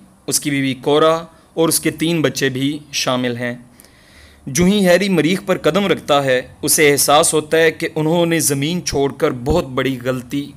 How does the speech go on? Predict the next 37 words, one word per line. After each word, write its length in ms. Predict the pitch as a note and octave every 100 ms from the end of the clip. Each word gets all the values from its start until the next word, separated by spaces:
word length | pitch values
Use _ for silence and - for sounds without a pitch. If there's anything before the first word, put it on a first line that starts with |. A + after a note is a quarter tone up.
| -
की 160 | - B2+
है, 340 | A#2+ A#2+ B2 - - - - - - - - - - - - -
उन्हें 200 | E3 F3
मरीख 400 | E3 C#3+ D#3 F3+
पर 340 | - D#3+ D#3 D#3+
नहीं 340 | C#3+ D3 D3
आना 200 | B2+ A#2+ A#2+
चाहिए 400 | B2+ A#2+ B2 A#2+
था। 180 | B2 B2 B2+ - - - - - - -
वो 100 | D#3+
अपनी 160 | E3+
बीवी 260 | D3+ D3+ E3+
से 140 | F3+
कहता 340 | D#3+ D3 - E3
है 80 | D#3+
कि 120 | E3+ -
आओ 240 | C#3+ D#3 C#3
वापस 340 | C3 C3 E3
ज़मीन 440 | B2+ C3+ C3 D#3+ D3+
पर 380 | D3 D3 D3 -
लौट 340 | C#3 C3+ B2+
चलें। 380 | B2+ B2+ B2 C3 -
उसकी 200 | C3+ -
बीवी 220 | C3+ C#3+ D3+
कहती 400 | D#3 D3 F3 F3
है, 280 | F#3 F3+ - - - - - - _ _
"हम 140 | G3+ G3
ज़मीन 400 | D#3 D#3+ G3 G#3
से 200 | - G#3 -
छः 380 | - - G3 G#3
करोड़ 560 | G3+ E3 D#3 F3+ G3 F3
मील 420 | C#3 D3 F#3 F#3
दूर 440 | C3+ C3 F3+ F#3+
आ 120 | D3
चुके 300 | C3+ C#3+ -
हैं 200 | D3 C#3
हैरी, 420 | C3+ C3 D3 F#3